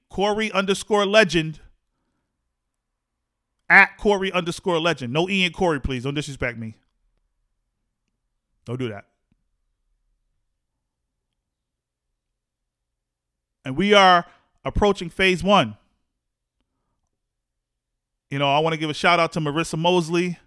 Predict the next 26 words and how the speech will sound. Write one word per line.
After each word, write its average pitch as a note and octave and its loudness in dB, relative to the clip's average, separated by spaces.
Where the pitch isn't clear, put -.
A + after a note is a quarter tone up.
um, A#2 -6
head D#3+ -4
coach D#3+ -4
at A#2+ -6
Boston D3 -2
University C#3 -6
women's C#3 -6
basketball, D3 -2
and B2+ -8
my C3 -4
man D#3+ 0
Coach D#3+ -4
Jones D#3 -2
from B2+ -8
Boston C#3+ -2
University. A#2+ -10
My D3+ 0
man, D#3+ 0
fifty D3+ -8
grand. F3 2
I C#3 -4
mean, C#3+ -4
this E3 -2
dude C3 -2
shows C#3+ -6
up. D3 0